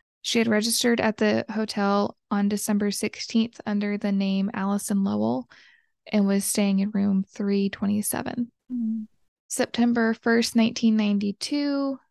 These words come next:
Speaker 1: the body of an African-American man was found in the alley behind the Cecil. Police say it either fallen, jumped, or had been pushed from the hotel's fifteenth floor. The twenty to thirty-year-old male has still never been identified.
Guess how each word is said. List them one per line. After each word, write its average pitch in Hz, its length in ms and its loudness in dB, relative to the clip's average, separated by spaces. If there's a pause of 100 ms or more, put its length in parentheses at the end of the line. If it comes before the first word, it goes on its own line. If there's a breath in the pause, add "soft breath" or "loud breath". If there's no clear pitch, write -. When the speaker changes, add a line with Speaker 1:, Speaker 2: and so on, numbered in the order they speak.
(140)
Speaker 1:
the 233 80 -2
body 220 280 4
of 214 80 2
an 220 100 2
African-American 220 880 0
man 208 240 2
was 208 200 2
found 208 300 0
in 208 80 2
the 208 140 0
alley 208 360 0
behind 202 460 -2
the 214 60 0
Cecil. 240 680 0 (220)
Police 240 280 4
say 226 180 0
it 220 60 2
either 214 240 2
fallen, 240 480 4
jumped, 220 340 -2
or 226 60 -2
had 202 120 -2
been 202 160 0
pushed - 340 -6
from 220 160 0
the 214 60 4
hotel's 208 520 0
fifteenth 214 440 -4
floor. 196 500 0 (360 soft breath)
The 214 240 2
twenty 240 320 4
to 226 100 2
thirty-year-old 202 580 2
male 202 320 2
has - 420 -6 (120)
still - 280 0
never 220 280 4
been 220 120 0
identified. 240 680 -6